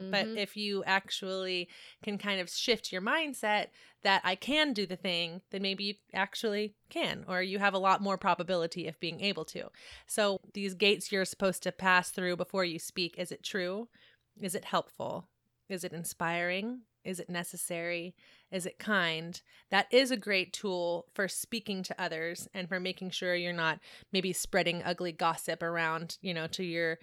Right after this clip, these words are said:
Speaker 1: in your workplace or in home or whatever. But also, that's how, if we did that before we thought to ourselves,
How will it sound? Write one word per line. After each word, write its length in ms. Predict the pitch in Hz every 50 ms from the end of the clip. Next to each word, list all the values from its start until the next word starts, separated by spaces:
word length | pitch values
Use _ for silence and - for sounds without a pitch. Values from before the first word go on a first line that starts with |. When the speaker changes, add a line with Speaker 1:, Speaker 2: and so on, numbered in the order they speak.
| - - - - -
Speaker 1:
in 80 | 190 190
your 140 | 190 190 185
workplace 640 | 202 190 180 - - - 175 165 165 170 - -
or 100 | 160 156
in 160 | 160 165 170 160
home 380 | 180 190 175 170 175 175 175
or 100 | 165 160
whatever. 600 | 160 160 160 170 175 175 170 151 147 147 165 - - - - - - - -
But 120 | 208 202
also, 440 | 202 208 214 220 - - 208 196 214
that's 280 | 202 220 226 262 - -
how, 280 | 247 254 262 269 277
if 180 | 208 226 208 -
we 160 | 262 277 285
did 240 | 240 - 285 277 220
that 220 | 269 247 233 - - _ _
before 300 | 220 208 - 233 226 233
we 100 | 220 220
thought 260 | - 233 214 - -
to 120 | - 226 196
ourselves, 800 | 180 180 - - - 233 220 185 160 156 151 165 165 - - -